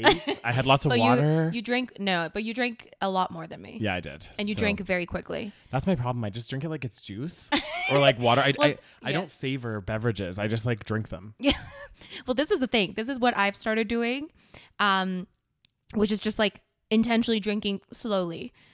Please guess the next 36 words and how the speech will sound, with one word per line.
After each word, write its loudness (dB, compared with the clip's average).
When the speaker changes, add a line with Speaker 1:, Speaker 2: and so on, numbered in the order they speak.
Speaker 2:
which -2
I 4
was, -6
I, -2
I 6
also 4
drink -2
very 0
fast, -6
Speaker 1:
Mm-hmm. -14
Speaker 2:
but 4
now 2
it's -4
like, -6
I -8
can't, -10
I -6
can't -8
do -4
those -6
hangovers 0
anymore, -2
Daniel. -6
Speaker 1:
Mm-hmm. -8
Speaker 2:
I -4
can't, -4
I -4
can't -2
black 2
out 0
anymore, -4
you -8
know? -8
Speaker 1:
So -2
were 4
you, 2